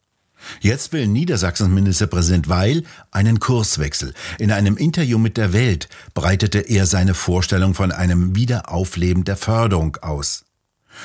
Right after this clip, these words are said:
Zu denen gehören auch neue Terminals für Flüssiggasimporte, etwa in Wilhelmshaven.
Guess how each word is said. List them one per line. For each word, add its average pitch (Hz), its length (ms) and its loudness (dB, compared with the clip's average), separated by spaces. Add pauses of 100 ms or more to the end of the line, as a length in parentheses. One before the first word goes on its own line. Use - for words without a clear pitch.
Zu - 160 0
denen 127 400 2
gehören 123 380 2
auch 98 240 -2 (180)
neue 95 420 2
Terminals 110 600 2
für 107 160 0
Flüssiggasimporte, 85 1300 -2 (260)
etwa 85 320 -2
in 87 320 2
Wilhelmshaven. 92 840 0